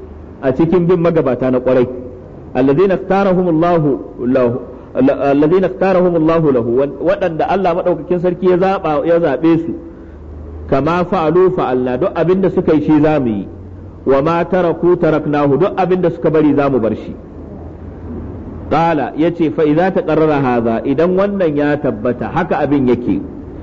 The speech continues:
"ظهر أن الاجتماع في تلك الليل ليس مطلوبا شرعا." Sai ya,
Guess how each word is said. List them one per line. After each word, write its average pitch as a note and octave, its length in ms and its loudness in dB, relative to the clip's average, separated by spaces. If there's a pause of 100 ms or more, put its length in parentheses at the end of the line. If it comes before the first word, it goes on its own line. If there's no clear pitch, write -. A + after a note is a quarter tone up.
(240)
"ظهر C#3+ 320 0 (140)
أن F3 140 -4
الاجتماع D3+ 460 0
في D3+ 140 0
تلك F3 240 -2
الليل F#3+ 220 4
ليس E3 240 2
مطلوبا C3+ 480 2
شرعا." G#2+ 340 -2 (600)
Sai F3 180 6
ya, E3 80 4